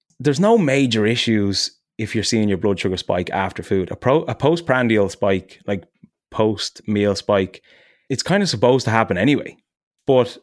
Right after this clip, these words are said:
if you are somebody who even makes the transition from a finger prick monitor to a C G M, it can be quite intimidating. Because with a finger prick, ignorance is bliss. You don't see the graph all the time. You don't see these spikes happening.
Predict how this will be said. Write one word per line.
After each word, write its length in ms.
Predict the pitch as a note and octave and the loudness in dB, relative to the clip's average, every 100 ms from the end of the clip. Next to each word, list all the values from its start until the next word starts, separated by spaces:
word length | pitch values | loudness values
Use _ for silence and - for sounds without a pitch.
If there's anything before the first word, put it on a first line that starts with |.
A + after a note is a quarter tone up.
| _ _ _ _ _ _ | _ _ _ _ _ _
if 300 | C#3 D#3+ D#3+ | 0 0 0
you 160 | D3+ D3 | 2 2
are 100 | C3 | 2
somebody 460 | - C3 A#2+ A#2 | 2 0 2 2
who 560 | G#2 A2+ A2+ A2 G#2+ G2 _ _ _ _ | 2 2 2 2 2 -2 _ _ _ _
even 320 | B2+ B2+ A#2+ | 0 2 2
makes 260 | A2+ A2+ - | 2 2 -2
the 120 | G#2+ | -6
transition 640 | - A#2+ G#2+ G#2 A2 A2 F#2+ | 0 0 2 0 0 -2 -2
from 440 | G#2+ G2+ G2 F#2+ - _ _ _ _ - | 0 2 0 -4 -12 _ _ _ _ -12
a 80 | G#2 | -8
finger 360 | - B2+ A#2+ | 0 0 0
prick 300 | A2+ A#2 G#2+ | 0 0 0
monitor 380 | A2 G#2+ G2 G2+ | 2 2 2 0
to 180 | - G2+ | 0 -2
a 60 | F#2+ | -2
C 240 | G#2+ G#2 | -2 -2
G 180 | F#2+ G2 | 0 2
M, 320 | A2 G2 F#2+ _ _ _ _ _ _ _ _ _ - | 2 0 -4 _ _ _ _ _ _ _ _ _ -4
it 80 | |
can 140 | A2+ A#2 | 0 0
be 100 | B2 | 0
quite 300 | - B2 B2+ | 2 0 0
intimidating. 600 | - A2+ A#2+ - - - _ _ _ _ _ - | -2 0 0 0 -6 -14 _ _ _ _ _ -10
Because 300 | A2 A#2+ G#2+ | 0 2 2
with 100 | A#2 | 2
a 60 | G#2+ | 0
finger 420 | - D3 F3 D3+ | 0 2 2 0
prick, 500 | - A#2+ G#2 - - _ _ _ _ _ C#3+ | 2 0 0 -4 -20 _ _ _ _ _ -2
ignorance 440 | C#3+ C#3+ B2+ A#2 | 2 2 2 0
is 80 | G2 | -2
bliss. 460 | A#2 A#2+ A#2+ - - | 2 2 0 -8 -2
You 120 | A2 | 2
don't 260 | A#2+ B2 | 2 2
see 240 | - B2+ A#2+ | -2 0 0
the 60 | |
graph 380 | G#2+ A#2+ A#2 A2 | 2 2 2 2
all 160 | G#2 G2+ | 2 2
the 60 | |
time. 400 | F#2 C#3 D3 D3 | 0 0 2 2
You 60 | A#2 | 2
don't 220 | A2+ G#2+ | 0 0
see 200 | - A2 | -2 -2
these 220 | A2 G#2+ | -2 -2
spikes 360 | - G#2 G#2+ - | -2 0 0 0
happening. 440 | A#2 A2+ A#2 G#2 | -4 -2 0 -2